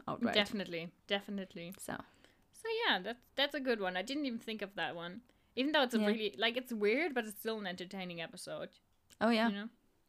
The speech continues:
Speaker 1: The best
Speaker 2: So,
Speaker 1: part
Speaker 2: yeah.
Speaker 1: about the episode, admittedly, is Chekhov.
Speaker 2: <laughs> Yeah. And then he dies. <laughs> It's like,
Speaker 1: Yeah.
Speaker 2: like, they die a lot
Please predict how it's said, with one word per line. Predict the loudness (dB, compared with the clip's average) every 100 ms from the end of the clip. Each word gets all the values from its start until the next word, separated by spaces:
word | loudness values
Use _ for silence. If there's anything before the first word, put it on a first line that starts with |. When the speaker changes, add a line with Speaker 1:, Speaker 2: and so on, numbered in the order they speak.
| _
Speaker 1:
The | 2
best | 4 6
Speaker 2:
So, | 8
Speaker 1:
part | 8
Speaker 2:
yeah. |
Speaker 1:
about | 10 8
the | 8
episode, | 4 4 4 4 2 -2
admittedly, | 2 6 6 8 6
is | 2 -6 _ -4
Chekhov. | 0 0 -2 _ _
Speaker 2:
<laughs> | _ _ _
Yeah. | 4 8 8 10 6 4 -2 -2 -2 -8 -10 -20 -18 -10
And | -8
then | -6
he | -6
dies. | -6 -4 -4 -2 -2 -2 -4
<laughs> | -4 -4 -6 -2
It's | 4
like, | 4 2 -6
Speaker 1:
Yeah. | -4 -2 -6 -10 _ -18 -14
Speaker 2:
like, | 0 0 2 2
they | 2
die | 6 4 6
a | 4
lot | 4 2 0